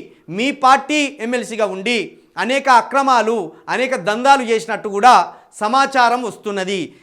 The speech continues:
కాబట్టి అర్జెంటుగా ఆయన దందాల మీద మీరు ఎంక్వైరీ చేయాలి. ఎంక్వైరీ చేసి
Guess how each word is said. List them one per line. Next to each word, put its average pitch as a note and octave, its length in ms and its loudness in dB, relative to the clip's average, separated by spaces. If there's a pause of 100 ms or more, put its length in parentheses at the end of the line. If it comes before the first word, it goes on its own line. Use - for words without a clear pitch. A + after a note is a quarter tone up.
(140)
కాబట్టి B3 440 0 (200)
అర్జెంటుగా B3 500 -4
ఆయన B3+ 140 0 (120)
దందాల B3 420 2
మీద A3+ 140 -4 (100)
మీరు A#3+ 140 -4 (160)
ఎంక్వైరీ A3+ 400 0
చేయాలి. F#3+ 400 2 (480)
ఎంక్వైరీ C4 460 2
చేసి A#3+ 280 0